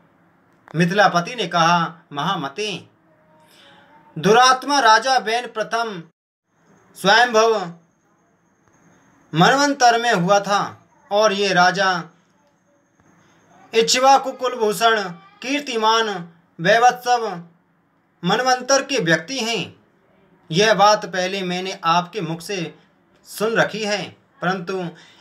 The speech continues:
इस समय आपने और ही बात कही है कि यह राजा जब वैकुंठवासी हो जाएंगे, उसके बाद राजा बैन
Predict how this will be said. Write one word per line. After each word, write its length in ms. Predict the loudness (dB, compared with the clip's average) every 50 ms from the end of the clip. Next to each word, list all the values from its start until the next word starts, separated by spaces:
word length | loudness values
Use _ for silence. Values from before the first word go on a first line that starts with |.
| -4
इस 240 | -2 -2 0 0 2
समय 220 | 2 2 2 0
आपने 480 | -2 -2 0 2 2 0 0 -4 -8 -10
और 340 | -8 -6 -4 -2 -2 -2 -2
ही 160 | -4 -6 -4
बात 280 | -2 0 0 0 0 -2
कही 260 | -4 -4 -2 -2 0
है 320 | 0 0 0 0 -2 -6 -8 -12 _ _ _ _ -12
कि 60 | -10
यह 300 | -6 -4 0 0 2 2
राजा 360 | 4 4 4 4 4 2 -2
जब 280 | -2 -2 -2 -4 -4 -4 -4
वैकुंठवासी 800 | -6 -6 -6 -8 -10 -12 -10 -8 -6 -2 -2 -2 -2 -4 -6 -8
हो 160 | -6 -6 -4
जाएंगे, 640 | -2 -2 -2 -2 -2 -2 -2 -4 -4 -4 -6 -8 -12 -18 _ _ _ _ -4
उसके 360 | -2 -2 -2 -2 -2 -2 2
बाद 300 | 4 4 4 4 4 2
राजा 380 | 4 4 4 4 2 0 -2 -2
बैन 320 | -4 -6 -8 -6 -6 -8